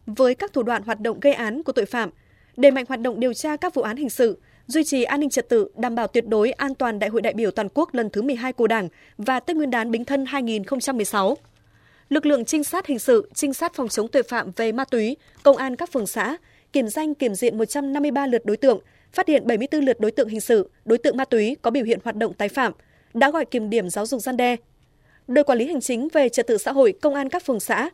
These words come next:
kiểm tra đôn đốc tám mươi lăm lượt cơ sở kinh doanh khách sạn, nhà nghỉ, hiệu cầm đồ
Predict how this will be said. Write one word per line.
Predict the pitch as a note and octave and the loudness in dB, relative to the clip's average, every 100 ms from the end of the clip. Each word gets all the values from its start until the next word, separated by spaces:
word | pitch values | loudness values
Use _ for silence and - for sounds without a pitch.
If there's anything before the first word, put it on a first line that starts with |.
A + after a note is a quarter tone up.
| - _ - | -12 _ -2
kiểm | A#3+ | -2
tra | - D4+ | 0 -4
đôn | C#4 D4 | 2 2
đốc | C4 F#4 - | 4 -2 0
tám | A#3 | -2
mươi | C#4 | 0
lăm | D4 | 0
lượt | C4 - | 0 2
cơ | C#4 | 0
sở | B3 A#3+ | 2 0
kinh | F#3+ B3+ | -2 -4
doanh | A#3+ C4 A#3+ | -4 -4 -2
khách | E4 | -6
sạn, | - B3+ - - | -4 -6 -6 -6
nhà | A3+ | -4
nghỉ, | G#3+ G#3+ E3+ | -2 -2 -2
hiệu | - - | 0 0
cầm | A3 | 2
đồ | A3 A3 | 4 4